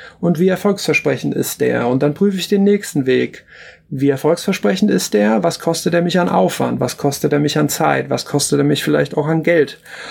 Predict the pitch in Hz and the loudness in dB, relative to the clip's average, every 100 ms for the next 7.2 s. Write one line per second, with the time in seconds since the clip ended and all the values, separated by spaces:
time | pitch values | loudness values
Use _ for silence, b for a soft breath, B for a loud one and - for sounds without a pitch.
0 | B B - 156 151 139 - - _ - | B B 0 2 2 0 -4 -12 _ -4
1 | 156 175 190 208 208 - 170 180 151 170 | 0 0 2 2 0 0 0 2 2 2
2 | 170 143 - - 190 - 190 - 180 180 | 0 -2 -2 0 0 0 -4 -2 -4 -2
3 | - 147 156 165 180 151 135 135 135 147 | 0 2 2 2 -2 -2 0 0 0 -2
4 | 139 - - 165 156 131 127 127 127 123 | -2 -4 -2 2 2 2 0 0 -2 0
5 | 165 208 190 185 185 143 - 180 196 202 | 2 4 2 0 -2 -4 0 2 4 2
6 | 143 131 127 - 240 247 214 - 185 196 | 2 0 -2 0 0 2 -2 0 0 0
7 | 233 - | 0 -6